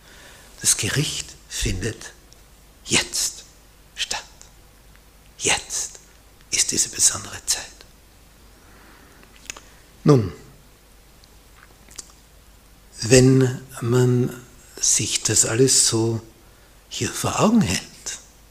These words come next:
da tut sich also allerhand da oben, im Zentrum des Universums,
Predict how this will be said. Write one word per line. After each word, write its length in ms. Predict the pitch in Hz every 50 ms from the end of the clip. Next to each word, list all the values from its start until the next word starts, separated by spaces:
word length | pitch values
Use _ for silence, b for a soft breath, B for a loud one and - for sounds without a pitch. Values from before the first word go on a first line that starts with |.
| - - - - - - - - - - - - - - - - - - - - - - - - - -
da 100 | - -
tut 200 | - - 90 -
sich 220 | - - 107 90
also 200 | 110 117 113 113
allerhand 540 | - - - 135 135 - 180 208 196 - -
da 60 | - -
oben, 260 | - - - - - - - - - - - - - - - - - - - - - - - - - - - - - - - -
im 160 | - - - -
Zentrum 460 | - 104 90 - - - - - 120
des 200 | - - - -
Universums, 760 | 123 101 85 - - - - - - - - - - - -